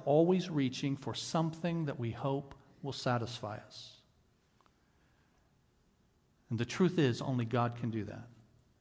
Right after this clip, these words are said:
Through His Word, through His worship, and through the help that comes from His Holy Spirit when we turn to Him in prayer.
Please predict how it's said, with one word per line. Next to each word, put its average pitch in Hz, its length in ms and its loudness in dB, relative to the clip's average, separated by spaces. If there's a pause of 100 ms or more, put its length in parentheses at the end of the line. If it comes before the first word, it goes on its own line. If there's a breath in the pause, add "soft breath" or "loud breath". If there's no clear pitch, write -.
(1040 soft breath)
Through 170 180 8
His 190 260 8
Word, 135 500 2 (120)
through 160 160 6
His 170 200 6
worship, 143 680 4 (600 soft breath)
and 131 120 2
through 170 160 6
the 139 100 8
help 180 320 4
that 180 140 2
comes 175 240 4
from 160 140 2
His 143 120 4
Holy 156 240 4
Spirit 180 500 4
when 151 120 4
we 143 100 4
turn 165 280 2
to 151 40 2
Him 160 160 4
in 151 120 4
prayer. 139 460 -2